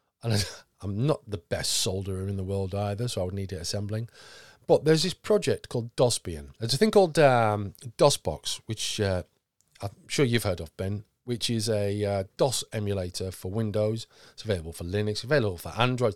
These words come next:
You can get it on pretty much anything. Now, what a gentleman called, uh,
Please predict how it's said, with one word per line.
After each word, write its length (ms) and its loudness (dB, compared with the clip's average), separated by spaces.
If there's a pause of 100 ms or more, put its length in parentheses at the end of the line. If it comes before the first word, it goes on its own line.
You 120 -14
can 80 -6
get 120 2
it 40 -8
on 100 -10
pretty 180 -6
much 180 -8
anything. 340 -6 (420)
Now, 140 6
what 200 4 (300)
a 240 4
gentleman 260 2
called, 360 4
uh, 280 2